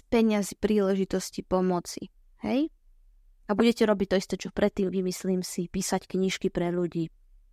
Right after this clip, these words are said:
pre deti, dajme tomu, ktoré sú aj nejakého naučného charakteru, hej? No. Idete tou cestou, ktorá nie je pre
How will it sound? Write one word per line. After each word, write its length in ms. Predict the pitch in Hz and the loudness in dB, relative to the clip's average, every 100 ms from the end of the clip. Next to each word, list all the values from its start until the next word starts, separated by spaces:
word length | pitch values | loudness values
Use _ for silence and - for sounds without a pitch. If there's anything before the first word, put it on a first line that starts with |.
| _ _ | _ _
pre 180 | - 185 | 0 2
deti, 460 | 196 196 - 190 185 - | 4 2 2 -4 -4 -6
dajme 400 | 185 180 180 180 | -4 -2 0 -2
tomu, 400 | - 170 165 185 _ _ - _ - | -2 -2 -4 -8 _ _ -20 _ -2
ktoré 160 | 208 190 | 0 0
sú 160 | - | -2
aj 60 | 185 185 | 0 2
nejakého 320 | 180 - 185 | 0 0 -2
naučného 560 | 185 180 185 - 185 180 | 0 2 0 0 -2 -2
charakteru, 640 | - 175 165 - - 180 - | -2 -2 -2 -4 -8 -8 -6
hej? 240 | 185 262 330 _ _ _ _ _ _ - _ _ _ _ - - - | 0 2 2 _ _ _ _ _ _ -20 _ _ _ _ -20 -16 0
No. 240 | 196 151 - _ _ _ - - _ _ - - - - _ _ _ - - - _ _ _ - _ _ _ - | 4 6 4 _ _ _ -20 -20 _ _ -20 -20 -20 -20 _ _ _ -20 -20 -20 _ _ _ -20 _ _ _ -4
Idete 340 | 262 311 294 | 2 4 4
tou 160 | 269 233 | 2 2
cestou, 300 | 226 214 214 | 0 -2 -4
ktorá 320 | - 202 196 | -2 -2 0
nie 260 | 196 196 190 | 0 0 0
je 60 | |
pre 260 | - 180 | -2 -6